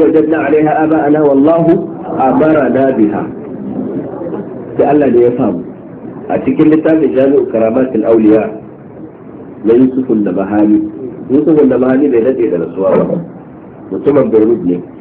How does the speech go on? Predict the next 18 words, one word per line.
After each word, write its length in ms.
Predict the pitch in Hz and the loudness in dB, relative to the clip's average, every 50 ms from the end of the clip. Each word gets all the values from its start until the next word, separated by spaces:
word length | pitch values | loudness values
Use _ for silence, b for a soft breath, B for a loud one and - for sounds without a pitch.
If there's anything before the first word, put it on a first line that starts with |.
| - - - - - - - | -20 -20 -20 -20 -20 -14 -8
Amma 160 | - - 113 113 - | -2 0 0 0 0
asali 300 | 135 147 - 151 151 160 156 | -2 -2 0 2 4 4 4
mutumin 320 | 139 127 131 139 135 113 | 2 2 2 0 0 0
Palestine 460 | - 113 110 107 107 - 135 135 117 117 | 0 0 -2 -2 -2 0 0 0 2 2
ne, 100 | 131 143 - - - - - - - - - - - - - - 92 | 0 0 -2 -6 -12 -16 -18 -20 -20 -20 -20 -20 -20 -20 -18 -10 -8
amma 240 | 95 95 104 117 117 117 117 117 | -4 -2 0 2 2 2 2 2
ya 360 | 120 127 127 127 127 127 123 - | 0 0 -2 -2 -2 -2 0 0
gama, 240 | 135 127 127 127 - | 0 2 2 2 2
ya 160 | 123 123 123 | 0 0 2
yi 80 | 131 127 | 2 2
rayuwarsa 480 | 120 107 104 107 113 110 107 92 - | 2 2 2 2 2 2 0 -4 -6
a 40 | 87 87 | -4 -2
Beirut. 320 | 92 92 95 98 98 - - - - - - - - - - - - - - - - | -2 -2 0 -2 -4 -6 -10 -14 -16 -18 -18 -20 -20 -20 -20 -20 -20 -20 -20 -10 -2
Shi 100 | - 123 135 | 0 2 2
ne 100 | 127 117 | 2 2
mai 140 | 107 104 98 | 2 2 2
littafin, 640 | 117 - 104 123 131 127 123 120 113 - 87 87 - - - - - - - - - - - - - - - | 0 0 0 0 0 0 0 0 -2 -2 -4 -8 -12 -16 -18 -20 -20 -20 -20 -20 -20 -20 -20 -20 -20 -18 -10
ah, 540 | - 95 95 90 90 85 82 80 73 - | -6 -4 -2 -2 -2 -2 -2 -4 -6 -8